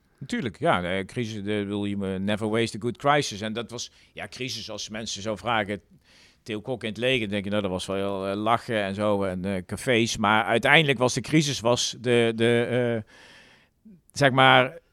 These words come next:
het doelloze, dat je dan niks had te doen, je tijd te, te verdoen. Eh, dat vond ik zo erg. Daar, eh, dat, dat gevoel kan ik me nog herinneren, dat je gewoon die, je tijd uit moest zitten. Dat, ja, een, een soort gevangenisstraf, hè. Dat klonk allemaal boeiend misschien, maar het was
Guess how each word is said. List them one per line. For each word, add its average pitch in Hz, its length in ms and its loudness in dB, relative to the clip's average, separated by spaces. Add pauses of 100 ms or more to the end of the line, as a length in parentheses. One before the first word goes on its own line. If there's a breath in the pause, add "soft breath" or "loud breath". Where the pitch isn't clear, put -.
(100)
het 131 200 2
doelloze, 147 760 6
dat 127 180 0
je 139 80 -4
dan 131 400 0
niks 202 240 0
had 160 140 2
te 135 80 -8
doen, 123 180 -2
je 113 140 -4
tijd 196 280 4
te, 113 500 0
te 117 120 -8
verdoen. 113 360 -2
Eh, 117 260 -4
dat 127 160 -8
vond 143 160 -6
ik 120 80 -6
zo - 320 0
erg. 147 320 0
Daar, 117 400 -2
eh, 117 260 -4
dat, 110 140 -6
dat 127 160 0
gevoel 170 280 2
kan 170 160 2
ik 151 80 -2
me 156 60 -2
nog 151 120 2
herinneren, 143 420 2
dat 95 260 -6
je 113 120 -6
gewoon 135 220 -4
die, 123 140 -6 (100)
je 123 240 -8
tijd 190 300 0
uit 123 180 0
moest 110 180 -2
zitten. 90 280 -4
Dat, 110 280 -12 (460 loud breath)
ja, 113 300 0
een, 90 140 -8
een 90 240 -10
soort - 240 -10
gevangenisstraf, 113 800 -2
hè. 131 120 -8
Dat 123 240 -8 (800 soft breath)
klonk 135 260 2
allemaal 117 260 4
boeiend 120 320 4
misschien, 104 300 -2
maar 127 100 -2
het 110 80 -6
was - 80 -6